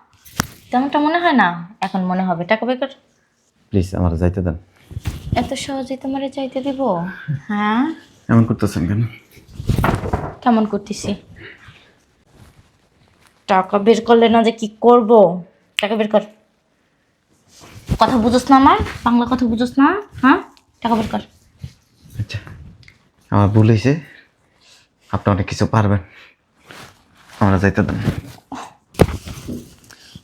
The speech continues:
Speaker 1: আমার সাথে কেউ চ্যালেঞ্জ ধরলে না, যতক্ষণে চ্যালেঞ্জ পূরণ না হয় ততক্ষণে এখান থেকে কেউ যাইতে পারে না। আমরা বুঝছস?
Speaker 2: আপনার পায়ে ধরি, প্লিজ।
Speaker 1: পায়ে ধরতে হবে না। আয়।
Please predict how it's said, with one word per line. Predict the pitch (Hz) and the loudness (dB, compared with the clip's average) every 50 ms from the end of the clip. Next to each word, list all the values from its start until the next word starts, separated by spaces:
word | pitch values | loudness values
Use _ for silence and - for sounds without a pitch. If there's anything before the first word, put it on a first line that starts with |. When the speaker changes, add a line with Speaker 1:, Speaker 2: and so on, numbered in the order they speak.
| _ _ - - 180 | _ _ -6 -4 -2
Speaker 1:
আমার | 180 180 185 190 185 - | 0 2 2 0 0 0
সাথে | 214 180 202 196 | 2 2 2 2
কেউ | - 196 - - | 0 -2 -2 2
চ্যালেঞ্জ | 208 190 185 190 196 190 190 | 2 4 6 6 4 4 4
ধরলে | - 208 202 202 214 226 262 | 4 4 6 6 6 6 6
না, | 311 320 254 196 180 175 - - _ _ _ _ _ - - | 6 6 4 4 2 0 -6 -10 _ _ _ _ _ -6 -6
যতক্ষণে | 180 180 - 185 180 - 190 190 190 185 - | -4 -4 -4 -4 -4 0 0 0 0 0 0
চ্যালেঞ্জ | - 190 185 185 185 180 - - - | 0 2 2 2 0 -2 -6 -6 -4
পূরণ | 202 202 202 202 202 202 196 | -2 0 2 2 4 4 4
না | 196 196 202 | 2 2 2
হয় | 226 247 247 - | 0 0 -2 -2
ততক্ষণে | 190 175 - 175 180 - - 180 175 175 | -6 -4 -4 -6 -6 -6 -4 -2 -2 -2
এখান | 175 - 170 170 | -4 -4 -6 -8
থেকে | 170 165 165 165 - _ _ - | -8 -8 -10 -10 -14 _ _ 2
কেউ | - 190 190 185 180 - | 4 4 4 4 2 2
যাইতে | 175 165 165 - 143 - | 0 0 0 0 -2 -2
পারে | 147 - - - 127 | -4 -6 -6 -6 -8
না। | - 160 151 - - _ _ - - _ _ _ _ _ _ _ _ _ _ | -8 -10 -14 -16 -20 _ _ -20 -20 _ _ _ _ _ _ _ _ _ _
আমরা | - 175 170 170 | -8 -6 -4 -4
বুঝছস? | 175 185 180 - - 233 262 311 - - - - - - - - - _ _ _ _ - 92 | -4 -4 -6 -4 -2 -2 -2 -2 -4 -10 -16 -20 -20 -20 -20 -20 -20 _ _ _ _ -12 -10
Speaker 2:
আপনার | 87 85 82 - - | -8 -8 -6 -4 -2
পায়ে | 90 85 85 80 | -2 -2 0 0
ধরি, | 87 85 - - - | -2 -2 -4 -4 -2
প্লিজ। | 101 90 87 - - - - - - - - - - - _ _ _ _ _ _ _ _ _ | -2 -2 -2 -4 -8 -14 -18 -20 -20 -20 -20 -20 -20 -20 _ _ _ _ _ _ _ _ _
Speaker 1:
পায়ে | - 202 190 190 170 | -6 -4 -4 -4 -2
ধরতে | 170 170 170 - - 165 170 | -4 -4 -6 -8 -10 -8 -8
হবে | 170 175 175 180 - | -8 -8 -8 -8 -8
না। | 175 170 - - - _ _ _ _ _ _ _ - - - - - - - - - _ _ _ _ _ - 226 | -10 -10 -12 -16 -20 _ _ _ _ _ _ _ -20 -4 0 2 2 2 0 -6 -12 _ _ _ _ _ -6 -4
আয়। | 254 330 381 | -4 -4 -6